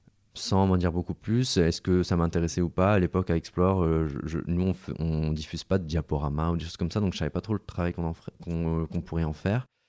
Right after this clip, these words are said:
Mais je lui avais dit, « Ben, quand tu reviens, montre-moi tes photos, on verra, euh, ce qu'on peut, ce qu'on peut en faire ou pas. Et éventuellement,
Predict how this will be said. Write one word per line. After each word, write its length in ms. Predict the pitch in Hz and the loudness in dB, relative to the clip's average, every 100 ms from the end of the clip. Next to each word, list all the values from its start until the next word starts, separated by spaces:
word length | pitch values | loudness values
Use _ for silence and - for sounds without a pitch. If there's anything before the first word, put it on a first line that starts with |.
| _ - | _ -6
Mais 60 | |
je 60 | 85 | 0
lui 60 | 85 | 2
avais 120 | 85 | 2
dit, « 120 | 110 | 0
Ben, 120 | 92 | 0
quand 140 | 78 82 | -2 -4
tu 120 | - | -6
reviens, 240 | 80 92 104 | -2 -2 -2
montre-moi 420 | 85 - 82 80 | -4 -2 -2 -2
tes 100 | 76 | -4
photos, 300 | - - 92 | -8 -4 -2
on 160 | 101 | 0
verra, 400 | 78 71 85 85 | -2 -2 0 0
euh, 100 | 78 | -2
ce 100 | 71 | -6
qu'on 140 | - 78 | -8 -6
peut, 300 | 78 78 73 | -2 -2 -4
ce 80 | - | -6
qu'on 100 | 78 | -6
peut 120 | 76 | -4
en 80 | 76 | -2
faire 220 | 85 76 | -2 -2
ou 60 | |
pas. 380 | 71 87 101 92 78 | -2 0 0 0 0
Et 100 | 78 | -2
éventuellement, 600 | 78 78 78 87 80 | -2 -4 -2 -2 -2